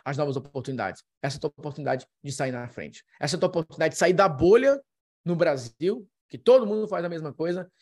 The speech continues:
e descobrir aquilo que existe de mais poderoso, exi-, é, descobrir aquilo que existe de mais moderno com relação à marca digital pra você implementar, tá bom? Então é isso. Eu vou pedir pra equipe colocar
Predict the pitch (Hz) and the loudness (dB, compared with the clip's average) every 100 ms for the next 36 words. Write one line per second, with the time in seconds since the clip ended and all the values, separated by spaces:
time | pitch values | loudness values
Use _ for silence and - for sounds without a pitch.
0 | _ - 160 160 160 147 156 156 151 147 | _ -6 -4 -4 -4 -2 -2 -2 -4 -8
1 | 143 147 135 143 156 156 135 139 139 139 | -10 -10 -10 -8 -6 -4 -2 -4 -6 -14
2 | _ _ 143 135 139 - 127 127 - 143 | _ _ -8 -8 -8 -10 -10 -10 -4 -4
3 | 143 139 135 131 131 127 139 131 120 120 | -4 -8 -10 -8 -8 -6 -6 -2 -2 -2
4 | 123 _ _ _ - 139 123 123 113 113 | -8 _ _ _ -8 -8 -6 -8 -10 -10
5 | 120 117 113 113 120 117 113 120 - - | -8 -6 -6 -6 -8 -10 -8 -10 -12 -14
6 | - 196 254 254 - - - _ - 262 | -2 0 0 -2 -20 -20 -20 _ 2 2
7 | 170 - - 220 233 220 220 220 202 180 | 2 -2 0 0 0 -2 -2 0 -2 2
8 | 180 160 | 2 2